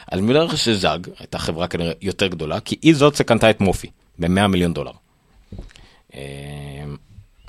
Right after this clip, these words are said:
אז זה גם רכישה מעניינת בתחום שלנו, זה גם לא תמיד הכי מובנת, אה, אבל, אה, נקווה שנראה מוצרים משולבים. לזאג כנראה יש הרבה יותר, אה,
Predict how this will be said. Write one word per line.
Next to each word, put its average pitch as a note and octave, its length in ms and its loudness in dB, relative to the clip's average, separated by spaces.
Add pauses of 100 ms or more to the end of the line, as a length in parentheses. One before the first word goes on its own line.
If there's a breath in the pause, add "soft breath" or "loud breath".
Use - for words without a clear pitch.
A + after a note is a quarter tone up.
(320)
אז D#2+ 120 -14
זה G2 80 -10
גם A2+ 280 2
רכישה G2+ 380 0
מעניינת F#2 440 2
בתחום E2+ 320 -4
שלנו, G#2+ 440 -2 (100)
זה C#3+ 80 -2
גם G2+ 380 0
לא G#2 240 4
תמיד E2 300 -2
הכי D#2 320 -6
מובנת, D2+ 680 -6 (460 soft breath)
אה, D2+ 280 -6
אבל, E2 340 -2
אה, E2+ 80 0
נקווה F2 300 -2
שנראה F3 260 0
מוצרים F3 320 -2
משולבים. D3+ 500 0
לזאג E2+ 300 -2
כנראה F#2+ 240 -4
יש F#2 120 -4
הרבה F2 180 -4
יותר, F2 280 -4
אה, E2+ 340 -6